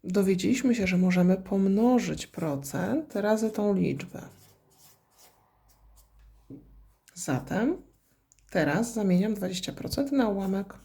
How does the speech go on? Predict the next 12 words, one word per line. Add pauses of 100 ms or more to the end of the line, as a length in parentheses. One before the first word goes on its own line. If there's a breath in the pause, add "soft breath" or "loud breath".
(140)
zwykły. (1200 soft breath)
I
razy
tysiąc, (220)
zero. (1500 soft breath)
I
zobaczcie,
mam
dwadzieścia
razy
dziesięć,
czyli